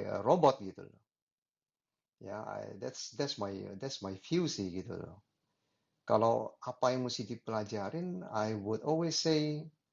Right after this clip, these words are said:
eh, learn about, eh, fundamental is something yang memang,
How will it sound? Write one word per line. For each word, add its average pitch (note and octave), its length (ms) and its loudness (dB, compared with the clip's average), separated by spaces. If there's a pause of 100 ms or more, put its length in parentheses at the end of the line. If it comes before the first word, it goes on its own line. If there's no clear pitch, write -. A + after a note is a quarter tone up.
(460)
eh, G#2 420 2
learn D3+ 240 4
about, G2+ 340 4
eh, F#2 800 -4
fundamental A2 580 0
is A2 160 -4
something A#2+ 440 -4
yang G2+ 280 -2 (1120)
memang, F#2+ 560 -2